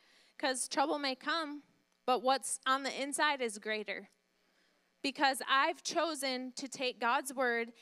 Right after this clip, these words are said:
and put it where? In my heart. Which does what?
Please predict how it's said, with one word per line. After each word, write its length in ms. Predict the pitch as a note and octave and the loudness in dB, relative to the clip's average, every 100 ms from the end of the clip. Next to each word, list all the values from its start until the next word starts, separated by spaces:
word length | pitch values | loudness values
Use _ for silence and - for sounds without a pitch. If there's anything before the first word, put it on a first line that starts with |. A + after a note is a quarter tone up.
| - - | -20 -16
and 180 | - A3+ | -8 -8
put 200 | B3 A#3 | -2 -2
it 100 | A#3 | -2
where? 340 | A3+ G3+ F#3 - - | -2 -4 -4 -10 -8
In 120 | A#3 | -4
my 120 | G#3+ | -4
heart. 340 | G#3 G3 G#3 - A#3 _ _ _ _ _ _ _ _ _ | -6 -12 -12 -18 -20 _ _ _ _ _ _ _ _ _
Which 280 | C#4 B3+ - | -2 -2 0
does 240 | C4 B3 | 0 0
what? 320 | A#3 A#3 - | 0 0 0